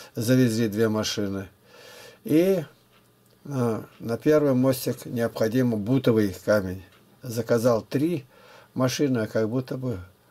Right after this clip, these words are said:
одна пришла, что ли. Не знаю еще, даже проверить надо. Ну и он думал, как проехать тут.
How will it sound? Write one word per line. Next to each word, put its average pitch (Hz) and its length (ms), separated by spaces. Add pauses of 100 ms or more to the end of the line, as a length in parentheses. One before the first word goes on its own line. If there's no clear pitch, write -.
(100)
одна 113 460
пришла, 120 500
что 104 320
ли. 123 180 (120)
Не 117 160
знаю 113 360
еще, - 260
даже 98 240
проверить 104 520
надо. 90 300 (1120)
Ну 139 300
и 127 180
он 95 300
думал, 101 280
как 104 260 (100)
проехать 110 560
тут. - 240